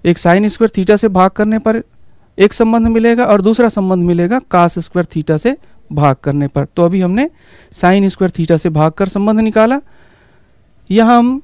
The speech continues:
sin स्क्वायर theta plus cos स्क्वायर theta is equal to one में cos स्क्वायर theta का भाग करके देखते हैं। तो दूसरा संबंध जैसे हमने प्राप्त किया था sin स्क्वायर theta से भाग करके,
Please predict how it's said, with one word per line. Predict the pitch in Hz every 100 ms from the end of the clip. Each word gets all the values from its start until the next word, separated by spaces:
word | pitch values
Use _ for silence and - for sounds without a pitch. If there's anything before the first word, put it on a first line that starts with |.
| - - -
sin | - 190 226
स्क्वायर | 240 - 214
theta | 190 170 175
plus | - 202 -
cos | - 175 208 220
स्क्वायर | 196 202 180
theta | 180 180
is | 190 170
equal | - 165
to | 156 151
one | 143
में | 143 175 - - - _ _ - - _ _ -
cos | 190 247 247
स्क्वायर | 226 - 214
theta | 202 180 185
का | 170 196 302 _ _ -
भाग | 151 165
करके | - 156 147
देखते | 190 139 - 147
हैं। | 131 156 - - _ _ _ _
तो | 254
दूसरा | 190 185 - 240
संबंध | 214 214 226 233
जैसे | 208 208 226
हमने | 214 214
प्राप्त | - 185 190 196
किया | 208 202
था | 208
sin | - 165 185
स्क्वायर | 196 - 196
theta | 185 175 190 190 _ _ _
से | - 190
भाग | 156 151
करके, | - 170 165 185